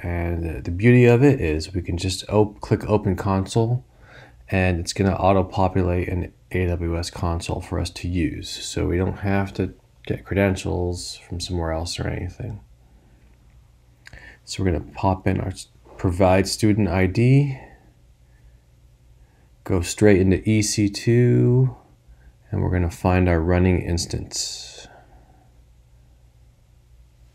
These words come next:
So you'll see we have one here. It's called mongodb dot server dot instance. There it is. So we know that's running.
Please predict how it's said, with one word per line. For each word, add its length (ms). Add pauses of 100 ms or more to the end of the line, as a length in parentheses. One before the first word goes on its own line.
(1700)
So 180
you'll 160
see 240
we 140
have 240
one 300
here. 420 (280)
It's 160
called 340
mongodb 880
dot 220
server 380
dot 280
instance. 680 (500)
There 200
it 60
is. 420 (1300)
So 120
we 100
know 160
that's 280
running. 440